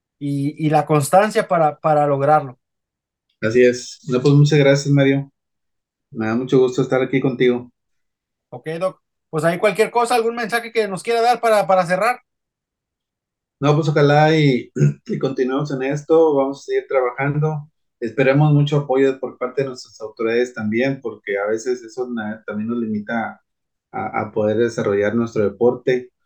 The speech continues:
Speaker 2: Yo, yo les he dicho a los muchachos cuando llegan conmigo que es importante el deporte, pero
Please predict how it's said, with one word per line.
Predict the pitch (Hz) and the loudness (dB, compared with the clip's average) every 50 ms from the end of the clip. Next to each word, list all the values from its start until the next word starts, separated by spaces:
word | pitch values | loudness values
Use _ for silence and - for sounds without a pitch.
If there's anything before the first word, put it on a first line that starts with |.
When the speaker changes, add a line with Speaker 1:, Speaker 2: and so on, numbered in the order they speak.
| _ _ _ _ | _ _ _ _
Speaker 2:
Yo, | - 131 135 135 139 139 139 139 | 0 2 4 6 6 4 4 4
yo | 139 139 | 4 4
les | 135 139 139 143 | 4 2 2 2
he | 139 | 2
dicho | 135 131 127 131 - 139 139 | 2 0 0 -2 0 2 2
a | 131 120 | 2 2
los | 117 110 107 104 101 - _ | 0 -2 -4 -6 -8 -10 _
muchachos | 113 110 104 120 120 120 - - 131 123 - _ | -14 -8 -4 -2 -2 -2 -2 -4 -8 -10 -8 _
cuando | - 113 110 104 101 101 98 95 95 98 98 98 95 - _ | -10 -8 -8 -6 -4 -4 -4 -4 -4 -6 -8 -10 -12 -8 _
llegan | 117 117 117 123 127 123 | -2 0 0 0 -2 -4
conmigo | 123 113 110 107 113 113 117 117 110 104 104 95 - _ _ | -4 -4 -4 -4 -4 -4 -4 -2 -4 -4 -6 -8 -12 _ _
que | - 113 | -6 -6
es | 110 117 | -6 -6
importante | 127 127 123 123 110 - 113 113 113 113 110 123 117 117 117 - - - - | -10 -6 -6 -6 -6 -6 -6 -8 -8 -4 -2 0 0 0 -2 -6 -14 -16 -12
el | 110 107 | -10 -8
deporte, | 104 104 - 113 117 113 117 - 123 - | -8 -6 -4 -4 -4 -4 -4 -8 -10 -8
pero | - 110 104 98 95 - | -8 -8 -8 -8 -10 -12